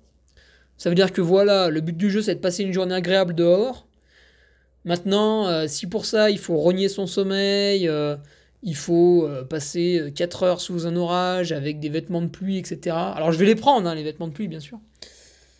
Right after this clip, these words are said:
Euh, bon, à J moins dix-neuf, c'est peut-être plus trop le moment, donc on va faire au feeling, on va, on va taper des heures demain au feeling dans un parcours somptueux que j'ai tracé, qui est très joli. Je vais aller au col de Rocher,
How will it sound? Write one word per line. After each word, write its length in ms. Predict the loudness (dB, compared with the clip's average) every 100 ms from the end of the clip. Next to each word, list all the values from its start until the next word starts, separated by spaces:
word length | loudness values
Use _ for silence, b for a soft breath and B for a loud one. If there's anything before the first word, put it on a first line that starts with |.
| B _ -20
Euh, 720 | -16 -12 -12 -12 -12 -14 -16 -20 -20 _ _ _ _ _ _ _ _ _ _ _ _ 0
bon, 220 | 0 0 -8
à 100 | 2 4
J 160 | 6
moins 180 | 4 4
dix-neuf, 400 | 2 4 4 2
c'est 160 | -4 -8
peut-être 260 | -8 -10
plus 120 | -12
trop 160 | 0 2
le 60 | 4
moment, 260 | 2 0
donc 300 | -2 -4 -8 _ _ b b b
on 60 | 2
va 80 | 4
faire 160 | 6
au 80 | 4
feeling, 400 | 4 4 6 4
on 140 | 4 6
va, 360 | 6 6 2
on 60 | -2
va 120 | -2
taper 260 | -2 -2 2
des 200 | 0 4
heures 180 | 4 4
demain 240 | 0 -2
au 100 | -4
feeling 320 | -4 -4 -2
dans 160 | -2 -2
un 80 | -4
parcours 380 | -6 -4 -4 -2
somptueux 520 | -2 -2 -4 -6 -6
que 80 | -10
j'ai 120 | -14
tracé, 380 | -12 -10 -8 -10
qui 100 | -12
est 60 | -10
très 320 | -6 0 0
joli. 340 | 0 -4 -6 B B B B B B B B
Je 100 | 4
vais 80 | 6
aller 100 | 8
au 100 | 8
col 220 | 6 2
de 80 | 2
Rocher, 480 | 2 2 2 0